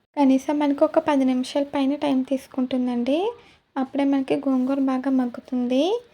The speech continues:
మనకి గోంగూర నుంచి కొంచెం వాటర్ వస్తుందండి, ఆ వాటర్తో బాగా మగ్గిపోవాలి. మీకు గోంగూర మగ్గిపోయాక చూపిస్తానండి. చూడండి ఫ్రెండ్స్, ఇప్పుడైతే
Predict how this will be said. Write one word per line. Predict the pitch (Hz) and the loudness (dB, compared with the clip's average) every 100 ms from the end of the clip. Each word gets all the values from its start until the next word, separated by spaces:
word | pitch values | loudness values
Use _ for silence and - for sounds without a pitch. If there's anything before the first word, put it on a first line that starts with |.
| - _ _ _ 285 | -20 _ _ _ 0
మనకి | 262 262 302 | 0 0 2
గోంగూర | 277 262 262 262 | 4 4 2 0
నుంచి | 269 277 311 | 0 -2 -4
కొంచెం | 285 285 254 | -4 -2 -2
వాటర్ | 254 269 | -2 -2
వస్తుందండి, | 262 - 262 254 254 294 | -4 -4 -2 -2 0 0
ఆ | |
వాటర్తో | 277 247 - - 277 | -2 -4 -10 -6 -2
బాగా | 262 262 262 | 0 0 0
మగ్గిపోవాలి. | 240 247 - 247 240 240 277 427 453 _ _ _ _ _ _ _ _ - 277 | -2 -6 -8 -6 -2 0 0 -2 -6 _ _ _ _ _ _ _ _ 2 4
మీకు | 269 311 302 | 6 6 8
గోంగూర | 277 277 285 311 | 8 8 2 2
మగ్గిపోయాక | 269 269 269 269 294 294 | 0 0 0 0 0 -2
చూపిస్తానండి. | 277 277 - 269 254 240 262 339 - | -4 -4 -2 -2 0 0 0 0 2
చూడండి | 294 269 262 | 4 4 2
ఫ్రెండ్స్, | 269 269 277 | 0 -2 -2
ఇప్పుడైతే | 277 269 254 | -8 -6 -2